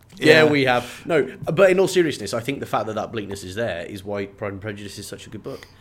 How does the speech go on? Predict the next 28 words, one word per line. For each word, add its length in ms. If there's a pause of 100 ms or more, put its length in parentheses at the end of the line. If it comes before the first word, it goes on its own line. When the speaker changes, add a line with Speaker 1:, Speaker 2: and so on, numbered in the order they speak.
(440)
Speaker 1:
You 80
know, 160
Speaker 2:
Yeah. 340
Speaker 1:
again, 320
it's 180
not 280
just 440 (340)
dumbass 480
wish 200
fulfillment 600 (420)
crap. 400 (320)
Speaker 2:
Mm. 260 (100)
Speaker 1:
You 120
know, 200
which 360
is, 100 (140)
which 340 (100)
I, 160 (220)
for 180
me 240
is 120
the 80
reason 240
why 140
I 20
find 280
most 240
romance, 600